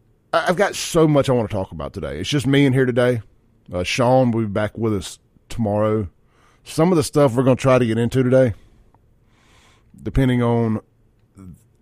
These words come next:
how this next interview takes the show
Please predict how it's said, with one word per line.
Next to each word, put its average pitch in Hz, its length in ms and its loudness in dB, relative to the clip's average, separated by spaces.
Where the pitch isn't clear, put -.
how 120 380 -2
this 113 240 -6
next 120 300 -2
interview 113 260 -2
takes 113 300 -4
the - 60 -14
show 113 340 -2